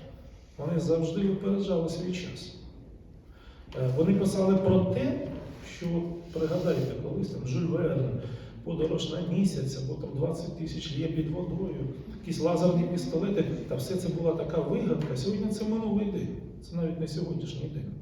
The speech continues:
Яка буде антропометрична форма людини років через сто? Можливо, наш духовний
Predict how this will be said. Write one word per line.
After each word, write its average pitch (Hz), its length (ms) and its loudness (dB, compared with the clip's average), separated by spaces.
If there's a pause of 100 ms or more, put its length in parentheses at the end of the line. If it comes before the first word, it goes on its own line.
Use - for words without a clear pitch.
(480)
Яка 156 260 4
буде 226 560 6
антропометрична 185 1200 4 (840)
форма 160 380 2
людини 156 460 0
років 135 320 -4
через 135 280 -6
сто? - 180 -12 (720)
Можливо, 147 300 -4
наш 139 180 -2
духовний 143 440 2